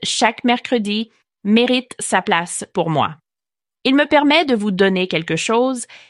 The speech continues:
qui vaut la peine d'être entendu, puis d'utiliser le reste de ce temps pour construire le livre, l'application, les ateliers, les conférences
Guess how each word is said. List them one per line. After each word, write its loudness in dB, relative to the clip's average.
qui 0
vaut 4
la 2
peine -2
d'être -2
entendu, 2
puis 2
d'utiliser -2
le 0
reste -2
de 0
ce -2
temps 2
pour -4
construire 0
le 2
livre, -2
l'application, -2
les 0
ateliers, 0
les 2
conférences 2